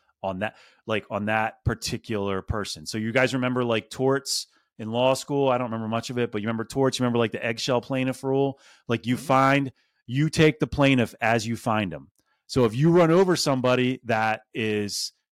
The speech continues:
Speaker 1: yeah, you know, if you run over a leper <laughs> or you run over somebody that, uh, you know, is a hypochondriac and they can never, and they bleed out, y-,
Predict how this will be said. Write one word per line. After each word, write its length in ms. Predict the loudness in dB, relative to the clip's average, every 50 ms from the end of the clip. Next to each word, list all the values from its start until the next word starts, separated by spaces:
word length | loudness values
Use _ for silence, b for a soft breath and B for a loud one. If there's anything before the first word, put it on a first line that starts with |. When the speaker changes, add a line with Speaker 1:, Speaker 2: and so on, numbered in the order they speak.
| _ _ _ _ _ _
Speaker 1:
yeah, 100 | -16 -16 -16 -16 -18 -18 -12
you 160 | -6 -4 -2
know, 280 | -2 -2 -2 -4 -6 _ _ _ -10
if 140 | -8 -6
you 100 | -4 0
run 140 | 0 2 2
over 220 | 2 2 4 4 4
a 60 | 4
leper 500 | 6 6 4 4 4 0 -2 -2 -4 -8 -10 -6 -6
<laughs> 520 | -6 -6 -6 _ _ _ _ _ _ _
or 140 | -4 -2 -2
you 140 | 0 0 2
run 140 | 2 2
over 280 | 4 4 4 2 2 0
somebody 460 | 0 0 -2 0 2 2 2 2 2
that, 200 | 2 0 0 0 0
uh, 100 | -2 -2 -2
you 140 | -2 -2 0
know, 160 | 0 2 0
is 100 | 0 0
a 220 | 0 -2 -2 -2 -4 _ -6
hypochondriac 960 | -4 -4 -4 -2 -4 -4 -2 -2 -2 -2 -2 -2 0 2 2 2 2 0 -2
and 120 | -4 -4
they 80 | -4 -4
can 200 | -2 -2 0 0
never, 180 | 0 0 -2
and 200 | -4 -4 -4 -4
they 100 | -4 -4
bleed 300 | -4 -4 -2 -2 0 2
out, 360 | 2 4 4 4 2 2 0 -6 _ _ _ _ _ _ _ _ _ _ _
y-, 120 | -14 -14